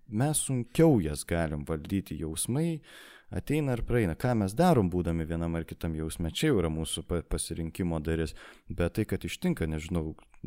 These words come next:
tarkim, susiduriam su netektim artimojo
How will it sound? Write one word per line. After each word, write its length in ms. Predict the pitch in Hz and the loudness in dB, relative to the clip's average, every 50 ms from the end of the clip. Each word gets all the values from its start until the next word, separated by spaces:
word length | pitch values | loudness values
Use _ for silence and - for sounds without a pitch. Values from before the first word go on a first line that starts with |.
| 82 - _ _ | -10 -10 _ _
tarkim, 340 | - 113 101 92 - - - - | 4 4 4 4 0 -8 -14 -10
susiduriam 600 | - - 90 - - 110 95 95 90 87 85 87 | -8 -6 -4 -2 -2 0 2 2 2 2 0 0
su 200 | - - - 90 | -2 -2 0 0
netektim 680 | 87 87 87 90 90 - - 87 - - - 104 95 82 | 2 4 4 4 2 2 2 -2 -2 2 2 4 4 4
artimojo 600 | 82 90 104 - - 90 87 82 80 78 76 | 4 2 2 0 0 0 0 0 0 0 -2